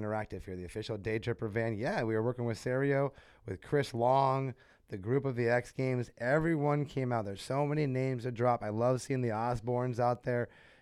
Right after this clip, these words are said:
Dave, Mary were doing their thing. Visit Ventura. I was in the pit with, uh, Dan the whole time.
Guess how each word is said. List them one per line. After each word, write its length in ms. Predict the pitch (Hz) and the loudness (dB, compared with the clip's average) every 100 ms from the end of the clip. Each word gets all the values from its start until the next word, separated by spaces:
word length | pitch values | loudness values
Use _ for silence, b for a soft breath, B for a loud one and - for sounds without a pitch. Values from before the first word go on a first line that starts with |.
| b | b
Dave, 480 | - 120 127 127 117 | 0 4 4 2 0
Mary 400 | 107 110 117 123 | -2 0 2 2
were 140 | 117 113 | 0 0
doing 320 | 123 113 107 | 0 0 0
their 180 | 113 113 | 0 -2
thing. 400 | - 120 120 110 b b - | -2 -2 -2 -6 b b -2
Visit 340 | 120 135 135 | 2 2 2
Ventura. 500 | 120 123 - 127 120 | 0 -2 0 2 2
I 40 | |
was 140 | 113 117 | 2 0
in 60 | |
the 100 | 117 | -2
pit 360 | 110 - 123 117 | -4 -2 -2 -2
with, 240 | 107 98 - b b b b - | -4 -4 -8 b b b b -8
uh, 280 | 107 101 87 - _ _ _ - 101 | -2 -2 -4 -10 _ _ _ -14 -2
Dan 400 | 120 120 120 131 | -2 0 0 0
the 100 | 123 | 0
whole 180 | 117 127 | 0 -2
time. 420 | - 120 120 120 | -2 0 0 -4